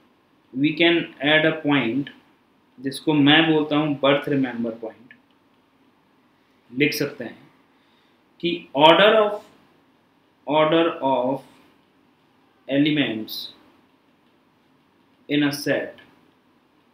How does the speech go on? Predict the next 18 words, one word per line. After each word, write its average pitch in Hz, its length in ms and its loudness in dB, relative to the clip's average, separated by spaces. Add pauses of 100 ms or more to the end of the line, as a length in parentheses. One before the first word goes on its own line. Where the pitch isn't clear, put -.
(880)
plays 139 400 2 (1500)
no 139 120 2
role। - 360 -8 (1200)
किस 170 300 2
order 160 260 2
में 196 160 0
आपने 180 300 0
उनको 170 220 0
लिखा 160 260 -4
है, 185 120 -4
इससे 165 220 -4
कोई 156 220 -4
फ़र्क 143 400 -6 (480)
नहीं 151 220 0
पड़ता 123 280 -8
है, 180 180 -12 (680)
but 135 400 -2 (1120)
elements 165 640 0